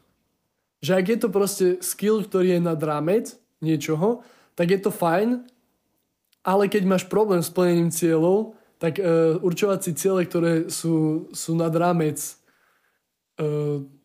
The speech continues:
toho, čo chceš robiť naozaj, že to nie je iba taký nejaký, že uletený sen, že proste zrazu ti skrsne v hlave, že, že idem, e, skladať pesničky a nakúpiš si výbavu za,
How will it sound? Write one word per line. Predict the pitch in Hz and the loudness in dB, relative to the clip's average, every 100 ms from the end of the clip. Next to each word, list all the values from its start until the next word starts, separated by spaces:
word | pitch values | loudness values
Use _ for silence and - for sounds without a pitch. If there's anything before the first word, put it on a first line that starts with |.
| _ - _ _ | _ -20 _ _
toho, | - 180 175 | 0 2 2
čo | 170 160 | -2 -6
chceš | - 170 - 170 - | -2 -4 -2 -6 -2
robiť | 160 156 139 208 220 - _ _ _ _ _ _ - | 0 0 0 -2 -4 -12 _ _ _ _ _ _ -8
naozaj, | 165 156 156 147 160 220 240 - _ _ | -2 2 2 2 0 0 -2 -8 _ _
že | 139 | -8
to | 175 | -2
nie | 180 190 | 2 2
je | 165 | 2
iba | 165 | 0
taký | 165 165 | -2 -2
nejaký, | 170 165 156 160 | -2 0 -2 -2
že | 160 | -2
uletený | 180 165 160 170 156 | 0 0 0 -2 -2
sen, | - 160 151 | -2 -2 -2
že | 139 | -4
proste | 139 151 147 - 151 147 - _ _ _ _ | -6 -4 -6 -4 -4 -4 -16 _ _ _ _
zrazu | - 165 160 160 | -6 -2 -2 -2
ti | 170 | -4
skrsne | 156 - 175 170 170 | -4 -2 -4 -2 -4
v | 147 | -4
hlave, | 151 165 165 | -2 0 0
že, | 151 156 151 139 _ _ _ - | 0 0 -2 -6 _ _ _ -10
že | 143 | -4
idem, | 165 165 165 160 | -2 0 0 0
e, | 160 160 156 156 156 156 156 156 | 0 0 0 0 0 0 0 -2
skladať | 160 - 180 185 160 | -4 -2 0 2 0
pesničky | - 160 180 170 - - 190 | -2 -4 -2 -4 -4 -4 0
a | 175 156 156 156 | 2 2 0 -2
nakúpiš | 160 170 175 160 156 - | -2 -2 -4 -4 -6 -4
si | 160 | -6
výbavu | 143 156 156 156 147 | -4 -2 -2 -2 -2
za, | 139 143 139 135 | -4 -6 -6 -8